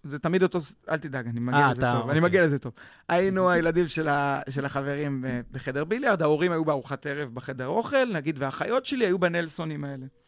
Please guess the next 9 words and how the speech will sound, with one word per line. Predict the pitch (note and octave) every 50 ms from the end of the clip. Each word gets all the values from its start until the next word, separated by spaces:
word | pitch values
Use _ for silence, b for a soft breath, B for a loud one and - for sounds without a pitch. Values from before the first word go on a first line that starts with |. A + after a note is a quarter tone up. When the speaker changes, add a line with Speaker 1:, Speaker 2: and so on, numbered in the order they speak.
| b b b b b b b b b b b b b b b b b b b b b b b b _ -
Speaker 1:
ואז | C3+ C#3 C3+ D3+ D3+ D3
הגיע | E3+ D#3+ C3 D3 D3+ D3
הרגע, | C#3 C3+ C3+ A#2+ - -
עכשיו, | - - - D3 C#3 B2+
בחדר | B2 C3+ C3 C3 C3 B2+ - F3 F3+ A3 G#3+
ביליארד | G#3+ C#4 C4+ D#4 C#4 G3+
הזה | F3 C#3 C#3+ C#3
היה, | C3+ C3+ C#3 C#3+ C#3+ C#3+ C#3 C#3 C#3
אה, | C3+ C3 B2 B2 B2